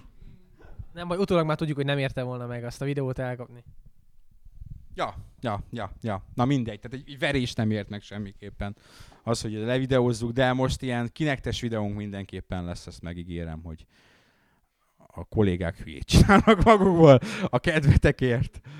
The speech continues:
Speaker 2: a, ö, legfrissebb Kinect játékokkal augusztus tizennyolcadikától huszonkettedikéig. Nem árt már most elmondani, hogy mikor lesz a Gamescom, és mikor érdemes ismét figyelni.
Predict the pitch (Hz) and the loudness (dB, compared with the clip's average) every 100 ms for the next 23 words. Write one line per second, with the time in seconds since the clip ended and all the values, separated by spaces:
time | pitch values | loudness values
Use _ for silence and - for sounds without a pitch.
0 | 147 135 - 117 107 104 101 104 110 104 | -16 -16 -8 -2 0 0 0 -4 -4 -2
1 | 107 107 107 95 101 - - 98 92 - | -2 -4 -6 -4 -6 -6 -6 -6 -6 -6
2 | 101 92 - 95 - 87 _ 90 85 82 | -6 -6 -6 -8 -8 -12 _ -6 -6 -6
3 | 78 _ _ _ _ 117 127 117 110 - | -10 _ _ _ _ 6 8 8 6 4
4 | - 98 - - 135 123 110 107 101 104 | 0 -8 -8 -6 -2 0 0 -2 -2 -6
5 | 107 95 92 92 92 95 127 127 107 98 | -8 -10 -10 -12 -10 -6 -2 -2 -4 -6
6 | 101 - 113 101 92 92 87 82 - - | -10 -10 -8 -8 -8 -8 -8 -12 -20 -20
7 | _ _ _ _ _ _ _ _ _ _ | _ _ _ _ _ _ _ _ _ _
8 | _ _ - - - - 135 123 104 - | _ _ -20 -18 -12 -2 0 2 2 -2
9 | - 107 101 107 110 - 98 92 92 92 | -4 -6 -4 -2 -2 -4 -8 -8 -8 -8
10 | 87 87 87 95 - 90 90 104 95 90 | -8 -6 -4 -4 -6 -10 -8 -6 -8 -8
11 | 90 92 - 85 85 107 107 98 87 90 | -8 -8 -12 -20 -14 -12 -10 -12 -16 -18
12 | 90 90 87 147 - 107 95 - 90 87 | -16 -16 -16 -14 -12 -10 -10 -12 -12 -12
13 | 87 85 90 | -10 -12 -14